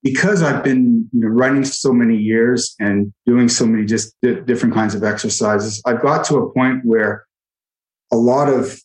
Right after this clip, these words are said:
sort of the wear and tear on my own body, I feel it, and I feel it on a day-to-day basis.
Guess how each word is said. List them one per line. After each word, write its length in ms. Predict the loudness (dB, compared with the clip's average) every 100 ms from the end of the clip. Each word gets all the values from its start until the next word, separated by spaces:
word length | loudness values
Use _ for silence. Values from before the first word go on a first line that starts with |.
| -12
sort 240 | -2 -2
of 60 | 0
the 60 |
wear 320 | 0 2 2
and 140 | 0 -2
tear 240 | -2 0
on 100 | 0
my 180 | 0 0
own 240 | 2 0 0
body, 320 | -4 -4 -8 -10 _ -6
I 100 | -4
feel 380 | -2 0 0 0
it, 100 | -4 -8
and 100 | -10 -8
I 80 |
feel 260 | -4 0 2
it 100 | 2
on 120 | 0
a 100 | 0
day-to-day 480 | 0 -2 0 0 2
basis. 560 | 2 0 -2 -8 -12